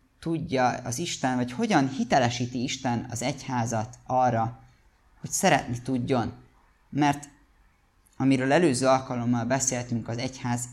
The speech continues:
felépítése, az szeretetre való felépítés.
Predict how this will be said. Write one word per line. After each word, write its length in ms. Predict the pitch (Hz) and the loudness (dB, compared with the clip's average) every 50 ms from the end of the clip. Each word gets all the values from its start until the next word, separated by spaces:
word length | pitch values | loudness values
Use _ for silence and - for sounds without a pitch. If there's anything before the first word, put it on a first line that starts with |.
| - - - | -16 -4 4
felépítése, 1200 | - 151 156 165 156 135 120 - 127 120 123 120 117 113 - - - 123 123 123 123 - - - - - _ _ _ _ _ _ _ - _ _ _ _ _ _ _ _ _ | 6 8 8 8 6 2 2 0 -2 -2 0 0 -2 -2 0 0 2 2 2 2 0 -4 -14 -18 -20 -20 _ _ _ _ _ _ _ -20 _ _ _ _ _ _ _ _ _
az 200 | - 131 131 131 - | -8 -6 -6 -6 -4
szeretetre 760 | - - - - 208 220 190 160 - - 117 117 120 120 120 123 | 0 2 4 6 6 6 6 4 2 0 -2 -2 0 0 0 2
való 260 | 117 117 117 117 113 | 2 2 0 -2 -4
felépítés. 1040 | 117 - - 127 123 120 110 117 - 123 117 120 117 107 104 104 - - - - | -4 -2 0 0 2 0 0 -2 -4 -6 -4 -4 -4 -4 -4 -4 -6 -8 -10 -10